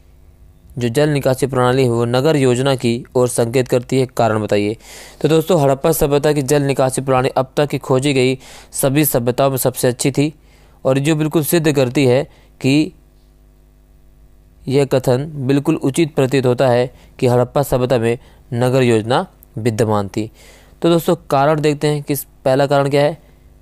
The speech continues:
कि नगरों का विकास एक योजना के साथ किया जाता था। उस समय की जल निकास प्रणाली उसका प्रमाण है।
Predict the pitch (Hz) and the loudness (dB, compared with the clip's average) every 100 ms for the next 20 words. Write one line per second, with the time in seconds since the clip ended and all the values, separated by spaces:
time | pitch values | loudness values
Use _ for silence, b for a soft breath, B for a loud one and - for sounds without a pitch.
0 | - - - 175 170 127 123 135 131 160 | -20 -12 0 0 0 -2 0 0 2 2
1 | 180 175 160 160 170 175 - 156 139 131 | 2 2 2 2 0 -2 -2 -2 2 0
2 | 131 147 151 143 143 143 143 147 139 139 | 2 0 0 0 0 0 0 0 2 2
3 | 143 139 156 - - _ _ _ B B | 2 0 -2 -6 -20 _ _ _ B B
4 | B B _ - 185 - 170 165 165 139 | B B _ -2 -2 0 0 2 0 2
5 | 160 160 147 147 147 - - 131 131 135 | 2 2 0 2 0 -2 -4 0 2 2
6 | 120 - 127 - 131 123 120 113 110 104 | 0 -2 -6 -2 -2 0 0 0 0 -2
7 | 101 | -8